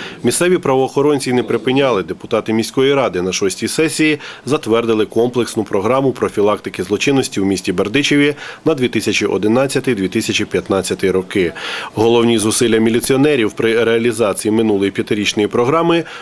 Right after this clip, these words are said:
були направлені на те, аби усунути усі чинники, що сприяють скоєнню злочинів, доповів присутнім на сесії начальник Бердичівського міськвідділу внутрішніх справ Юрій Олефір. Правоохоронці намагалися підвищити правосвідомість населення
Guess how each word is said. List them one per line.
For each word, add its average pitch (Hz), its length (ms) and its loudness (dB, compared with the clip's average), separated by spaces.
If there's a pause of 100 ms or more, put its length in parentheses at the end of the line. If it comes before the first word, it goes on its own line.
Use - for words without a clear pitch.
(100)
були 120 280 2
направлені 123 580 0
на 117 140 0
те, 160 260 -2
аби 117 180 -2
усунути 131 560 0
усі 101 240 -2
чинники, 143 460 0
що 151 160 0
сприяють 104 520 0
скоєнню 101 460 0
злочинів, 113 320 0 (600)
доповів 117 460 0
присутнім 104 460 0
на 107 120 2
сесії 151 360 0
начальник 104 440 0
Бердичівського 104 640 -2
міськвідділу 104 520 0
внутрішніх 101 500 0
справ 139 300 0
Юрій 104 280 0
Олефір. 104 580 0 (300)
Правоохоронці 110 800 2
намагалися 98 560 0
підвищити 104 540 -2
правосвідомість 101 760 0
населення 156 540 2